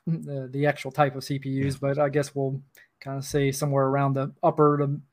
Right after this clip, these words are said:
Speaker 1: upper range, but not me-, necessarily. Maybe if you're talking about a thirty ninety T I, let's see, they get roughly two gigas, so, yeah, about five hundred, somewhere around in there.
Speaker 2: About five hundred. I mean, that's just absolutely amazing. Five hundred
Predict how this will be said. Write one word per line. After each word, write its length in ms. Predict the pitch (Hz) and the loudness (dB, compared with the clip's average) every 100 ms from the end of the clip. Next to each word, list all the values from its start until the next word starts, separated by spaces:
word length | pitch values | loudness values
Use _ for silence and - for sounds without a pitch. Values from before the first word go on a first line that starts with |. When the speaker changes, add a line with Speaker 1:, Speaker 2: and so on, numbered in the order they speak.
| - _ _ | -20 _ _
Speaker 1:
upper 160 | 156 143 | -2 2
range, 320 | 151 151 147 | 4 4 4
but 80 | 147 | 2
not 180 | 151 147 | 2 2
me-, 140 | 147 | 0
necessarily. 560 | 156 156 143 156 151 156 | 0 -2 0 2 4 4
Maybe 240 | 156 147 | 2 0
if 80 | 135 | -2
you're 80 | 139 | 2
talking 300 | 147 143 147 | 2 4 0
about 200 | 143 143 | 2 4
a 300 | 135 139 135 | 2 0 0
thirty 220 | 156 147 | 0 2
ninety 260 | 147 143 139 | 2 0 -2
T 240 | 143 151 | -2 2
I, 320 | 147 147 147 147 - _ _ | 4 4 4 0 -12 _ _
let's 160 | 147 - | -14 -8
see, 180 | 139 135 | -4 -2
they 140 | 139 | -2
get 180 | 143 143 | -4 -4
roughly 380 | 143 - - - | -6 -6 -12 -14
two 140 | - - | -20 -16
gigas, 320 | 156 - - | -16 -16 -16
so, 300 | 165 160 160 | -12 -12 -10
yeah, 320 | 214 214 214 214 | -4 0 2 6
about 260 | 190 160 | 8 8
five 200 | 156 143 | 8 6
hundred, 280 | 135 135 139 - - _ | 4 0 -2 -6 -20 _
somewhere 260 | - 143 131 | -6 -4 -2
around 200 | 135 131 | -4 -4
in 40 | |
there. 100 | 127 | -6
Speaker 2:
About 100 | 110 | -4
five 260 | - 110 117 | 0 0 0
hundred. 260 | 113 110 - _ _ | -2 -4 -10 _ _
I 40 | 104 | -6
mean, 180 | 107 104 | -2 0
that's 240 | 87 - | -2 -6
just 240 | 98 - - | -12 -12 -4
absolutely 420 | 120 - - 104 | -4 -4 -2 2
amazing. 320 | 107 107 107 | 2 2 0
Five 260 | - 120 117 | 2 4 4
hundred 380 | 117 107 104 | 4 2 2